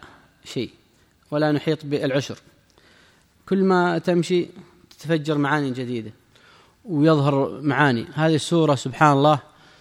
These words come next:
كأنها بتعيد تعريف الحقائق كلها. يعني مثل ما نقول نحن الآن الإسلام اندرس، والإسلام الحقيقي ما عاد يعرف،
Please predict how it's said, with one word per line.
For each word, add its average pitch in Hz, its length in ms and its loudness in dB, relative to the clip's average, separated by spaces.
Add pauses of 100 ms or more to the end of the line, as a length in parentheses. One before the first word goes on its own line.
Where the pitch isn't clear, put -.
(360)
كأنها 165 420 2
بتعيد 151 640 2 (920)
تعريف 147 480 2
الحقائق 139 600 4
كلها. 120 400 0 (640)
يعني 135 200 2
مثل 143 200 2
ما 143 180 2
نقول 139 260 0
نحن 139 180 -2
الآن 143 300 -4 (480)
الإسلام 143 480 2
اندرس، 135 500 2 (1120)
والإسلام 143 480 0
الحقيقي 131 440 -4
ما 135 120 2
عاد 143 180 2
يعرف، 131 380 0